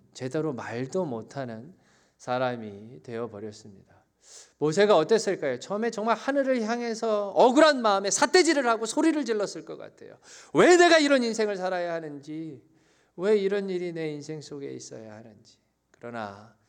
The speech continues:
사십 년이 흐르면서, 나이가 먹으면서 그의 자존심은 완전히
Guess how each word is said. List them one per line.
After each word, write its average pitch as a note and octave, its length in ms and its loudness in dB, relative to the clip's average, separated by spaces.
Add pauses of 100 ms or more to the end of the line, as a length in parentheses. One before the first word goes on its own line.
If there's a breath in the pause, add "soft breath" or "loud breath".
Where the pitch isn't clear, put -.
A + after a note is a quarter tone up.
(220)
사십 B2+ 400 -2
년이 C3 340 -6
흐르면서, A#2 800 -8
나이가 B2+ 880 0
먹으면서 A2+ 880 -8 (500 soft breath)
그의 B2 240 -2
자존심은 A#2+ 920 -12
완전히 F#3+ 1300 -4